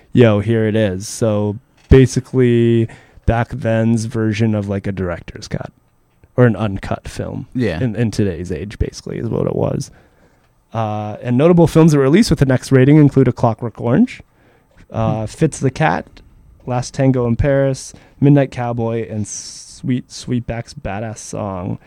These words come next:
Speaker 2: Yeah.
Speaker 1: in, uh, seventy-one, seventy-two, seventy-two, sixty-nine, and seventy-one.
Speaker 2: Yeah.
Speaker 1: Uh, the only one I've seen is A Clockwork Orange, so
Speaker 2: <laughs>
Speaker 1: Uh, in the seventies, the porn industry would end up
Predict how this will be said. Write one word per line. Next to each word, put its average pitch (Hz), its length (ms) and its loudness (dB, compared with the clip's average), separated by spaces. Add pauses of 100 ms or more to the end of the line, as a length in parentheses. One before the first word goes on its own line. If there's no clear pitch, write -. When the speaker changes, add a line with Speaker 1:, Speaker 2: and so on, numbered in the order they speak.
(160)
Speaker 2:
Yeah. 127 220 4
Speaker 1:
in, 107 420 0
uh, 92 380 -12
seventy-one, 110 640 -4
seventy-two, 110 540 -6
seventy-two, 110 540 -8
sixty-nine, 135 760 -6
and 120 240 -2
seventy-one. - 1080 -8 (360)
Speaker 2:
Yeah. 127 340 -2
Speaker 1:
Uh, 117 60 -2
the 113 100 -2
only 123 160 0
one 131 160 2
I've 131 160 0
seen 170 240 0
is 131 120 0
A 135 40 -2
Clockwork 156 440 -2
Orange, 160 540 4
so 139 600 6
Speaker 2:
<laughs> - 60 -20 (520)
Speaker 1:
Uh, 131 320 4
in 139 80 6
the 143 80 8
seventies, 185 480 6
the 170 80 2
porn 160 220 6
industry 156 440 6
would 147 200 2
end 131 220 4
up 135 240 0